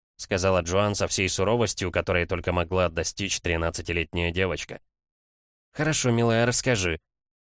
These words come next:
Беа покачала огнетушитель, будто младенца. «Давайте поиграем в ещё одну игру.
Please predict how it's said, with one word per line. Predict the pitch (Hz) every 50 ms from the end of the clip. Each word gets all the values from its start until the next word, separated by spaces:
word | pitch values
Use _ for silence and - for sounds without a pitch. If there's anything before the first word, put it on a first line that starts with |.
| _ _ _
Беа | - 87 92 92 92
покачала | - 90 82 87 85 - 98 92 92 90
огнетушитель, | 80 87 90 87 - 87 80 - 107 107 - 107 90
будто | 82 85 90 - _ 92 90
младенца. | 87 90 92 85 87 87 82 82 - 85 80 - _ _ _ _ _ _ _ _ _ _ _ _ _ _ _ _
«Давайте | 117 123 143 170 175 180 - 185
поиграем | - - 175 175 165 170 185 190 190 180 175
в | 156
ещё | 156 175 170 - - 185 190 180
одну | 151 139 165 175 175
игру. | 160 143 147 143 135